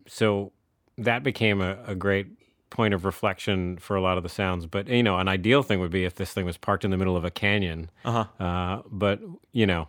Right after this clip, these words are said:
Speaker 1: North Carolina doesn't have a lot of vast canyons.
Speaker 2: <laughs>
Speaker 1: So, uh, but in, in, in that sense, with these, with these really tall, uh, trees that were all around, uh, it ended up making for a, a great environment for that.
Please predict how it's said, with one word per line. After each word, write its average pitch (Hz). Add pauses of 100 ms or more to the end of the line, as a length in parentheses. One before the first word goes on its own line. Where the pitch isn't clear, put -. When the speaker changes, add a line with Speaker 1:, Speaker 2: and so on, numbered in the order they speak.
(140)
Speaker 1:
North 107
Carolina 104
doesn't 90
have 87
a 90
lot 85
of 82
vast 85
canyons. 95
Speaker 2:
<laughs> 175
Speaker 1:
So, 120
uh, 110
but 120
in, 139
in, 139 (100)
in 135
that 143
sense, 131
with 117
these, 110
with 113
these 104
really 120
tall, 101
uh, 95
trees 143
that 101
were 95
all 92
around, 92
uh, 90 (160)
it 110
ended 110
up 95 (180)
making 101
for 95
a, 104
a -
great 98
environment 90
for -
that. 82